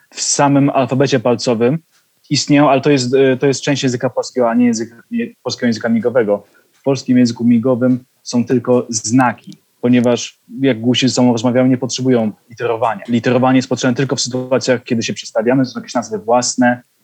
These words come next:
nazwy firm, imię, nazwisko, te-, w tych,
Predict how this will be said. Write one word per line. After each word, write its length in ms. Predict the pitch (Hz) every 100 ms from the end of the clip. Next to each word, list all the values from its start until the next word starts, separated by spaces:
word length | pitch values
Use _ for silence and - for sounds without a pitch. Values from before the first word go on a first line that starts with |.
| _
nazwy 300 | 107 104 101
firm, 640 | 98 - 131 123 123 123 117 _ _ _ _ _ 127
imię, 200 | 113 104
nazwisko, 1080 | 101 98 123 - - 120 113 113 113 107 107 _ _ _ _
te-, 120 | 127
w 180 | 117 -
tych, 220 | 139 -